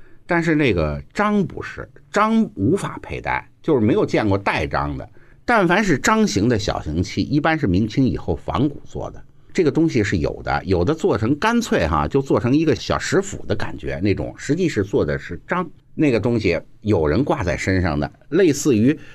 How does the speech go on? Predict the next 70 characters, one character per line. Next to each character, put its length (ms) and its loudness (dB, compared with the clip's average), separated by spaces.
后 200 0
来 140 4
的 80 2
那 120 4
个 40 4
火 340 2
镰 260 2
那 120 2
种 160 -2
形 320 -4
式 200 0
的 160 0
一 100 2
种 160 0
小 240 0
玉 180 2
制 160 0
的 140 -2
东 180 -4
西， 160 -6
在 160 -2
杂 180 0
项 160 2
鉴 220 2
定 140 2
中 120 2
很 160 -2
多 140 2
人 160 2
认 220 2
不 40 0
出 140 -2
来 200 2
啊， 260 0
不 120 -6
知 120 -2
道 160 0
说 160 -4
这 120 2
个 80 2
东 200 0
西， 180 -4
嗯， 340 2
用 160 2
杂 260 -2
玉 180 4
做 240 2
的 120 2
这 120 0
么 120 4
一 20 4
个 100 2
小 160 -2
斧 240 -6
子 140 0
一 80 2
样 160 2
的 100 2
东 160 4
西， 120 4
它 60 0
不 120 -2
知 100 2
叫 240 0
什 140 -2
么， 100 0
实 200 2
际 160 2
就 180 2
是 160 0